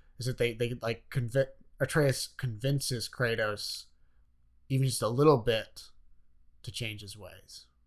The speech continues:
right? Just as their experiences go by. I remember so much of the, of the media that I would consume whenever I was a kid showed, uh, either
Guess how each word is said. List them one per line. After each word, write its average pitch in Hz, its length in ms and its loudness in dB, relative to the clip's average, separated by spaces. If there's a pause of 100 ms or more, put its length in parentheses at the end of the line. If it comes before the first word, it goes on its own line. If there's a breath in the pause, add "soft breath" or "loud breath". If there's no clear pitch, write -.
(120)
right? 117 320 0 (640)
Just - 200 -8
as 117 300 0
their 117 140 -2
experiences 107 500 -10
go 110 180 -20
by. 107 300 -14 (880)
I 117 100 4
remember 131 840 8 (1300)
so - 340 6
much 170 300 6
of 131 120 2
the, 123 320 -2
of 120 160 -2
the 123 100 -4
media 123 400 2
that 120 120 2
I 117 140 6
would 135 180 6
consume 117 400 -6
whenever 110 360 -4
I 107 40 0
was 104 180 -4
a 107 80 -10
kid 110 460 -6
showed, 113 540 2 (1040)
uh, 107 360 0 (100)
either 127 640 8